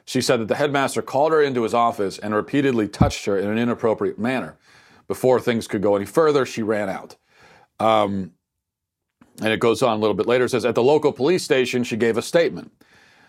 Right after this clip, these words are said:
She, uh, should have been provided with a safe environment to recall her traumatic experience and,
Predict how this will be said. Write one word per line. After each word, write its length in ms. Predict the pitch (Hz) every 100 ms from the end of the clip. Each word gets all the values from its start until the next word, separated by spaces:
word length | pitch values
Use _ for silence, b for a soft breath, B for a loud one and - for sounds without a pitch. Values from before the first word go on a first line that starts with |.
| b b -
She, 440 | 117 110 113 110
uh, 160 | 107 107
should 200 | - 185
have 80 |
been 140 | 143 127
provided 380 | 123 123 120 110
with 100 | 104
a 60 |
safe 260 | - 123 110
environment 460 | 104 117 127 123
to 80 | 113
recall 320 | 101 - 120
her 100 | 120
traumatic 420 | 113 113 110 107 107
experience 600 | 101 - 156 147 135 113
and, 180 | 107